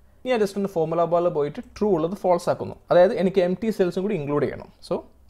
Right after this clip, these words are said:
select false, enter, ഡ്രാഗ് ചെയ്യുന്നു. See, ഇവിടെ നിങ്ങൾ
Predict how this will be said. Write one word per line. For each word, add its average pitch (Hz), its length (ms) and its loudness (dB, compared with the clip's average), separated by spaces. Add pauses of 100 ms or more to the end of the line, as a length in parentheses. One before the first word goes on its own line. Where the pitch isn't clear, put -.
select 156 240 -4 (120)
false, 131 320 0 (520)
enter, 123 200 -4 (320)
ഡ്രാഗ് 120 220 2
ചെയ്യുന്നു. 98 200 -6 (440)
See, 196 100 -6 (120)
ഇവിടെ 180 200 0
നിങ്ങൾ 185 140 2